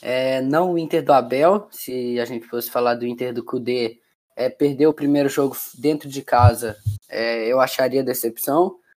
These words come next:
Mas esse Inter do Abel, eu não esperava algo diferente, com todo respeito. É, eu acredito que o Boca vai eliminar o Inter,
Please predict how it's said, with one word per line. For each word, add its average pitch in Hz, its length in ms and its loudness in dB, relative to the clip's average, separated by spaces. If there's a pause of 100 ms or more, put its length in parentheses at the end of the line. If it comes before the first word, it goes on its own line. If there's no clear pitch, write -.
(340)
Mas 135 340 0
esse 147 220 0
Inter 151 260 2
do 143 120 2
Abel, 139 580 2 (240)
eu 131 240 -4
não 143 200 -4
esperava 131 840 0
algo 127 280 0
diferente, 127 840 2 (440)
com 120 120 -10
todo 120 220 -4
respeito. 127 580 -8 (880)
É, 143 760 6
eu 156 80 6
acredito 156 420 0
que - 80 0
o 147 40 0
Boca 143 280 2
vai 139 280 4
eliminar 131 440 0
o 127 80 -2
Inter, 208 460 2